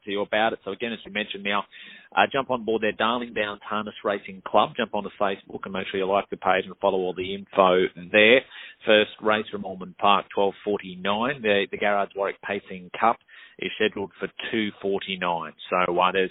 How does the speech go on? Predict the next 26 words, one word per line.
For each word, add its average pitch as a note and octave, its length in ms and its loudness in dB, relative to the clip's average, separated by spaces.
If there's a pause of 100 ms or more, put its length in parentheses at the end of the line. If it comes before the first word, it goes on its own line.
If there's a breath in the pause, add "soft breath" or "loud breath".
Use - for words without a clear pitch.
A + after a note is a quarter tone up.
a F2+ 60 -6
couple - 260 -6
of F2 80 -6
important F2 400 -8
details F#2 500 0
to F#2 60 -10
jot F2 280 -4
down F2+ 200 -2
there F2 180 -2
as E2 140 -2
well. F2+ 180 4
Well, G#2+ 140 4
Anthony, B2 380 2
it's G#2 80 0
always B2 340 6
a - 60 -10
pleasure C3 320 2 (340 soft breath)
to B2+ 80 -6
catch C3+ 260 -2
up A#2+ 120 -2 (120)
and A#2 380 -4 (100)
talk C#3 280 0
with C#3 160 0
you, D3 160 -2
and G#2+ 80 -6
wish G#2 100 -6